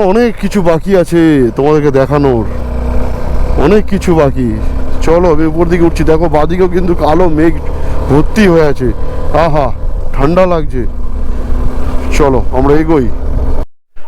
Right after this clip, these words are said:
তো আমরা দাঁড়ালাম, মানে এই ভিউটা দেখো, হ্যাঁ তুলে দিচ্ছি। আর এই রাস্তাটা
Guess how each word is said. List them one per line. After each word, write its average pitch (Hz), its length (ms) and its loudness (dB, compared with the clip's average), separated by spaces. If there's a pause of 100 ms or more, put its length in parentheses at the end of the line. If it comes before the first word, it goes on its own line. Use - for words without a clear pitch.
(400)
তো 185 60 0 (140)
আমরা 165 220 0
দাঁড়ালাম, 196 340 0 (420)
মানে 160 140 0 (100)
এই 208 80 2 (100)
ভিউটা 185 340 2 (120)
দেখো, 214 260 0 (920)
হ্যাঁ 160 180 2 (260)
তুলে 214 220 2
দিচ্ছি। 127 200 -4 (280)
আর 180 60 0 (160)
এই 233 60 2 (120)
রাস্তাটা 240 340 0